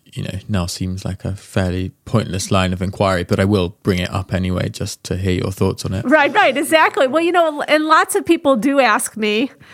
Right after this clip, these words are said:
Speaker 2: And again, it depends a lot what's happening with this variant. You know, and I'd heard rumors of they'll let people in for cherry blossoms, you know, I'd heard that sort of thing. But yeah, it, I, I,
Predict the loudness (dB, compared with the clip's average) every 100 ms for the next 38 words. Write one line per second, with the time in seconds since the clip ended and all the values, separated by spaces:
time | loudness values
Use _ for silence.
0 | -6 0 0 2 2 4 2 2 0 0
1 | 0 0 0 2 4 4 0 0 0 0
2 | -2 -2 -2 0 -2 -2 -2 0 2 0
3 | -2 -4 -8 -12 _ _ -4 -2 0 0
4 | 2 2 2 0 0 0 2 4 4 4
5 | 2 2 0 -6 -2 0 2 0 -2 -4
6 | -6 -4 -2 -2 -4 -6 -8 -6 -4 -4
7 | -4 -4 -4 -6 -6 -8 -10 -8 -8 -10
8 | _ -20 -20 -20 -20 -14 -4 -4 -2 -6
9 | -6 -12 -18 -8 -6 -4 -6 -8 -8 -12
10 | -12 -12 -10 -8 -6 -8 -8 -4 0 0
11 | 0 0